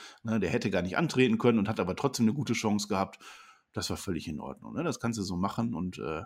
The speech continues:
aber das Ganze war ja noch nicht vorbei. Hast du das gesehen am Ende?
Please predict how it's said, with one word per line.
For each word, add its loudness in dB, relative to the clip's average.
aber 2
das 4
Ganze 0
war 4
ja 2
noch 2
nicht 2
vorbei. 2
Hast -2
du -2
das -2
gesehen -6
am 0
Ende? 0